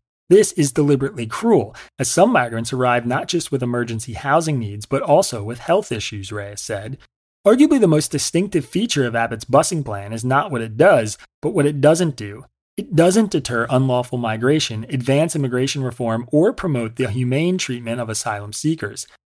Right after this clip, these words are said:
And it certainly does not solve any border crisis.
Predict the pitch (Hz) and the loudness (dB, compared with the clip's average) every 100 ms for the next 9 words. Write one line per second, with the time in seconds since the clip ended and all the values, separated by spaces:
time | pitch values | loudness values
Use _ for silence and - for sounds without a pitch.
0 | - 170 185 - 320 247 160 120 127 131 | -2 -2 2 2 2 2 2 2 0 -2
1 | - - 165 156 113 117 117 110 131 165 | -2 2 6 6 4 0 -4 0 2 2
2 | 131 - 107 - 127 - | 0 -4 -12 -12 -18 -18